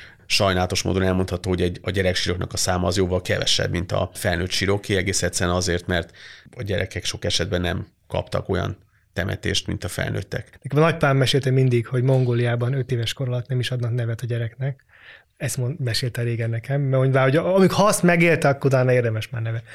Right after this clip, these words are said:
Speaker 2: nevet is kapnia.
Speaker 1: Ugye a gyermekekből származó maradványoknak a mennyisége is, is kisebb, ö, és a, és
Speaker 2: Nehezebben. Hozzáteszem, ahonnan
Speaker 1: Nehezebb.
Speaker 2: már jobb adataink vannak, azok például tipikusan az ilyen, ö,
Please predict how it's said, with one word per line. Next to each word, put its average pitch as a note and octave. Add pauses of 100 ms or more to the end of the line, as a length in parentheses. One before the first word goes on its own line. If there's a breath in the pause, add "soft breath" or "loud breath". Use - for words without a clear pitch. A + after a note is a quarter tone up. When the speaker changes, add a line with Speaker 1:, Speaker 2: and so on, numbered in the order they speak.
(220 loud breath)
Speaker 2:
nevet A#2+
is A#2+
kapnia. - (140)
Speaker 1:
Ugye G2+
a -
gyermekekből G2
származó F#2
maradványoknak F#2
a G2
mennyisége F#2+
is, - (180)
is -
kisebb, C3 (320 loud breath)
ö, F2+
és F2
a, F#2 (540)
és E3+
Speaker 2:
Nehezebben. D#3
Hozzáteszem, F3+ (140)
ahonnan F3
Speaker 1:
Nehezebb. F3
Speaker 2:
már D3+
jobb D#3
adataink C#3
vannak, C#3
azok C#3
például D3
tipikusan D3
az C3
ilyen, C3+
ö, C3